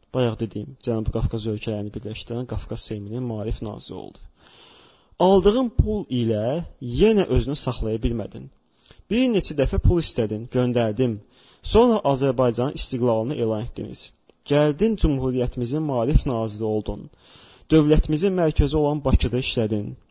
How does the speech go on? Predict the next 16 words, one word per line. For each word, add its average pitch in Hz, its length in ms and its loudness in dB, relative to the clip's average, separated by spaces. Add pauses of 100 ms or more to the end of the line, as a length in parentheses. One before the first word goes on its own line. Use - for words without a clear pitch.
(920)
Yenə 165 480 4
aldığın 131 420 2
maaş 127 360 -2
səni 117 240 -2
təmin 117 400 0
etmədi. 113 540 -4 (480)
Bunlar 147 320 4
Gəncəli 135 460 4
idilər, 117 360 0
atası 120 340 -4
da 117 120 2 (320)
Gəncədəki 113 580 -4
mülkündə 113 400 -4
yaşayırdı. 110 380 -8
Ona 123 160 -4
görə 107 240 -2